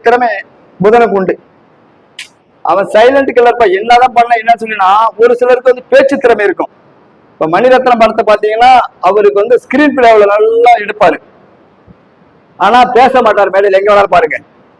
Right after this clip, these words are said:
அது போல ஒரு சிலருக்கு பேச்சு திறமை இருக்கும், டாக்குமெண்ட்ரியை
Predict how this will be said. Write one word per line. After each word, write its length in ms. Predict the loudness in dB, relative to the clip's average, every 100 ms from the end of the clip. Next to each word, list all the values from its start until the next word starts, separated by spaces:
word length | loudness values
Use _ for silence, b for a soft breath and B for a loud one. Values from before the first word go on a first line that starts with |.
| _ _ _ -4
அது 200 | -2 -2 0
போல 180 | 2 2 2 0
ஒரு 120 | 0 0
சிலருக்கு 300 | 0 0 -2 -2
பேச்சு 260 | 0 0 0
திறமை 220 | 0 2 2
இருக்கும், 300 | 0 -2 -6 _ _ _ _ _ -2
டாக்குமெண்ட்ரியை 600 | 0 0 0 -2 0 0